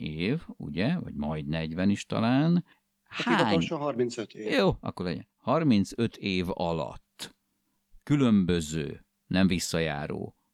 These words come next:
Speaker 1: ember szerinted mennyi ez, itt tudom én, ezer, száz, ötszáz,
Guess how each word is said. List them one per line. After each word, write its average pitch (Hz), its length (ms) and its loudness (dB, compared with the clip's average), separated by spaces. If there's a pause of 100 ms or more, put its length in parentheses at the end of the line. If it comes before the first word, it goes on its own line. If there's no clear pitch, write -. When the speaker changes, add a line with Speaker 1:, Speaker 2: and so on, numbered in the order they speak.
Speaker 1:
ember 101 440 2
szerinted 85 640 0
mennyi 85 360 4
ez, - 160 -10
itt - 200 -12
tudom - 220 -6
én, - 160 -10 (200)
ezer, 92 640 2 (260)
száz, 90 480 0
ötszáz, 82 600 -4